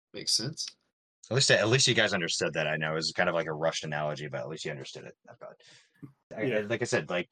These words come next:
Speaker 2: eh, don't fall asleep with your contacts on, but, like, if we had a point where you didn't need to remove them, that, that I could see that, like, it
Speaker 3: Uh.
Speaker 2: knows when,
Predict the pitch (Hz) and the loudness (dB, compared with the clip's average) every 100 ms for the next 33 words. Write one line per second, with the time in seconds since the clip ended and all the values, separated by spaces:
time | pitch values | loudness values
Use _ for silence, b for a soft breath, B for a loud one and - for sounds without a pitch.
0 | - 117 104 107 113 117 117 123 123 110 | -4 -2 -2 -4 -2 4 4 6 4 4
1 | 113 95 101 110 98 87 87 85 80 80 | 2 0 -2 -2 0 -4 -4 -6 -6 -8
2 | 80 85 92 95 101 - 95 78 78 78 | -10 -6 0 0 0 -4 -6 -6 -8 -6
3 | 85 82 87 - 78 76 82 98 151 - | -6 -6 -6 -6 -10 -8 -6 -4 -6 -8
4 | 69 - - - 76 - - 156 - - | -12 -12 -18 -8 -6 -6 -6 -8 -8 -10
5 | 85 - - - 196 160 147 156 147 156 | -14 -10 -8 -6 -4 -4 -4 -2 0 2
6 | 165 - 80 80 85 85 85 82 82 | 2 0 -4 -4 -4 -2 -2 -4 -8